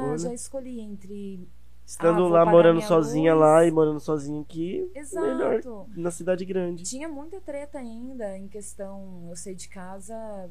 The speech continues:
Speaker 2: por, por motivos familiares, né? Então,
Speaker 1: Uhum.
Speaker 2: quando,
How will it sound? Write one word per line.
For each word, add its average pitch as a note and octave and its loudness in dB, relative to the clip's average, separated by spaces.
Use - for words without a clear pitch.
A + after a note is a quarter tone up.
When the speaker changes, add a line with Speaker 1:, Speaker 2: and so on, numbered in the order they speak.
Speaker 2:
por, F#3 -14
por F#3 -14
motivos F#3 -14
familiares, G3 -12
né? F3 -14
Então, E3+ -12
Speaker 1:
Uhum. F3+ -12
Speaker 2:
quando, F3 -14